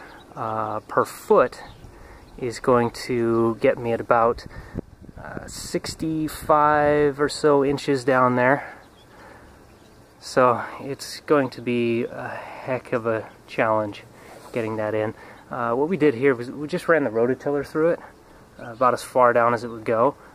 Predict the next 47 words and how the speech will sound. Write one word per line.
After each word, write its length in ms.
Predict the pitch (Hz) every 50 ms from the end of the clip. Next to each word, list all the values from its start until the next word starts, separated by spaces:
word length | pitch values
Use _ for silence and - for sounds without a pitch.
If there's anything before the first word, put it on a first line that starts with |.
| - - -
and 100 | - 113
then 120 | 110 107
dug 260 | 98 131 117 117 113 117
that 200 | 117 113 110 110
out. 300 | 110 113 117 131 127 - - - - -
And 140 | 127 120
then, 340 | 113 110 110 110 110 110 113
yeah, 160 | 120 123 113
we 160 | 113 117 113 110
will 240 | 117 131 127 127
be, 340 | 113 117 123 117 120 117 117
uh, 140 | 117 113 113 - - - - - - - -
renting 360 | 127 120 113 - - 117 110
an 60 | 113
excavator 560 | 117 120 - - - - 113 113 113 110 113 107
for 160 | - - 117
the, 140 | 113 104 - - - - - - - - - - - - - - - - -
for 180 | - - 127 117
the 100 | 117 113
remaining 500 | 117 113 117 113 113 117 117 113 107 101
portion 520 | - - - 123 120 - - - 117 101
here. 280 | 101 110 110 113 107 - - - - - - - - - - - - - - - - - - -
This 180 | - 147 - -
yard 260 | 123 113 110 107 107
is 120 | 104 104
just 200 | 113 110 - -
full 280 | - - - 113 104 107
of 100 | 104 101
rocks. 440 | 107 101 107 113 107 - - - -
We've 140 | 143 123
got, 360 | - 127 113 104 101 - - -
uh, 120 | 104 101 - - - - - - - - - - - - -
uh, 140 | 131 123 107
just 220 | - 117 - -
a 40 | 120 104
whole 160 | - 120 110
pile 440 | - - - - 113 113 113 110 110
of 100 | 104 110
'em 100 | 107 104
back 280 | 110 104 101 101 -
here 160 | - 120 113
behind 340 | 107 107 95 - 113 110 101
the 60 | -
wood 240 | 101 104 107 107 98
pile. 420 | - - - 110 104 101 107 110 113
It's 120 | 110 - -
just, 280 | - 110 - - -